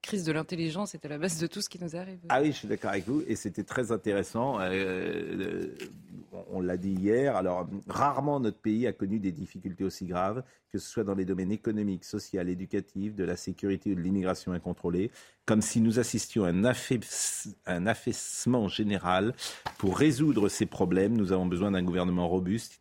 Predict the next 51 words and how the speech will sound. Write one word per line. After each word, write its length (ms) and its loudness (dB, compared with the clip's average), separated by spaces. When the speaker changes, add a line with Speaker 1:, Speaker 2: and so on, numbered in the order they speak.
Speaker 2:
Il 200 0
ne 80 2
faut 160 -4
pas 360 2
affaiblir 600 0
ses 440 2
moyens. 440 2
Mais 100 6
c'est 160 2
vrai 180 4
que 100 -6
la 100 4
France 500 0
traverse 400 4
une 100 6
Speaker 1:
L'accumulation 280 2
de 100 4
lois, 140 6
Speaker 2:
crise, 100 0
Speaker 1:
il 60 -2
était 140 -6
intéressant. 500 -4
Speaker 2:
en 80 2
fait, 140 4
qui 120 -4
est 60 4
une 40 2
crise 280 -2
intellectuelle 680 -2
depuis 280 -6
trente 400 -4
ans, 200 -4
quarante 440 -4
ans. 120 -6
C'est 160 -4
une 80 0
crise 300 -2
d'identité. 840 -2
Ça 160 -2
va 100 2
bien 280 2
au-delà 300 0
de 60 -4
la 80 -4
crise 280 -6
sociale 500 -4
ou 60 0
économique. 580 -4
On 100 2
est 200 2
dans... 380 -2